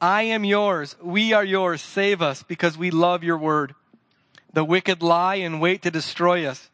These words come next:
but help us to consider your testimonies. There is a limit in this earth to all perfection, but your commandment is unending. Help us now in Jesus' name.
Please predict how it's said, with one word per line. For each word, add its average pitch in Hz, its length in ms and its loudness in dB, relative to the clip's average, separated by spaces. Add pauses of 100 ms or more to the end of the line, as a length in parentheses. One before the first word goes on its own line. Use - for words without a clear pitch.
(500)
but 165 140 0
help 175 260 2
us 170 200 0
to 165 100 -8
consider 165 380 -2
your 160 120 2
testimonies. 143 880 -2 (1040)
There 180 160 4
is 180 100 -2
a 170 60 -2
limit 180 400 0
in 180 80 -2
this 175 240 -4
earth 175 200 0
to - 80 -12
all 165 200 2
perfection, 143 760 -4 (320)
but 170 120 -2
your 170 160 2
commandment 160 680 -2
is 147 180 -4
unending. 135 580 -2 (440)
Help 139 180 -2
us 139 160 -8
now 123 260 -2
in 123 100 -8
Jesus' 127 400 -10
name. 107 300 -8